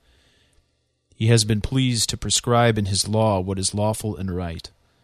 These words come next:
and thus restrict men to a certain rule, lest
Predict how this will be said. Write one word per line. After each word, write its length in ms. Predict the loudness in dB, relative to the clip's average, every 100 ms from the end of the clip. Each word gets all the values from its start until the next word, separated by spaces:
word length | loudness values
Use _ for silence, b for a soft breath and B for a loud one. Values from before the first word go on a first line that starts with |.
| _ _ -4
and 140 | 2
thus 280 | 2 2 0
restrict 460 | -2 -2 -4 -4
men 260 | 0 2 0
to 160 | -2 -2
a 60 |
certain 420 | -2 -2 -2 -4 0
rule, 460 | 2 2 0 -8 _ b b b b b
lest 240 | -4 -2